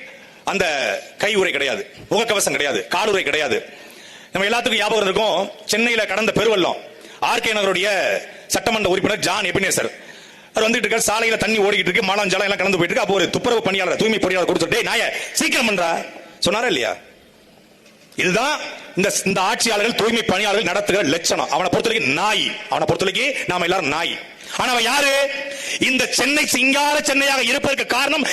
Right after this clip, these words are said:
இந்த தூய்மை பணியாளர்கள். ஆனா என்ன சொல்லுவாங்க, "நாங்க துப்புரவு பணியாளர் தான் இருந்துச்சு,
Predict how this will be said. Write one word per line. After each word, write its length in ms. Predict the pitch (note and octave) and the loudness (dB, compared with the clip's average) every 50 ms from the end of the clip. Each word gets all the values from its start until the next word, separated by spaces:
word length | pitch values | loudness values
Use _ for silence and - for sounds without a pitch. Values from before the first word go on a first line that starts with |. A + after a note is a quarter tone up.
| - - | 0 0
இந்த 220 | A3+ C4 C#4 C4 | 0 2 0 0
தூய்மை 480 | - - C4 C#4+ C#4+ C#4 C4 B3 G#3 - - - - - - - - - - _ _ | 0 0 0 0 2 2 2 0 0 -2 -6 -10 -14 -18 -20 -20 -20 -20 -20 _ _
பணியாளர்கள். 500 | - F3 G3 G#3 G3 F3+ D#3+ C3 A#2+ F#2 - - - - - _ _ _ _ - - - - | -2 -2 0 0 0 0 0 0 -2 -6 -10 -14 -20 -20 -20 _ _ _ _ -20 -10 -4 -2
ஆனா 120 | G3+ B3+ | 0 0
என்ன 120 | B3+ B3 | 2 2
சொல்லுவாங்க, 200 | A3+ A#3+ A3+ A3 | 2 2 0 0
"நாங்க 160 | F#3+ F3 F#3 F3 | 0 -2 -2 -2
துப்புரவு 420 | - - G3+ - - - D4 C4 | -2 -4 -2 0 2 2 2 2
பணியாளர் 340 | - G#3 A3 A3+ A3 A3 A3 | 2 0 0 0 0 2 2
தான் 120 | A3 F#3+ | 0 0
இருந்துச்சு, 460 | F3+ F3+ - - C#3 D3 D#3+ A2+ F#2+ | 0 -2 -2 -2 -2 -2 -2 -2 -4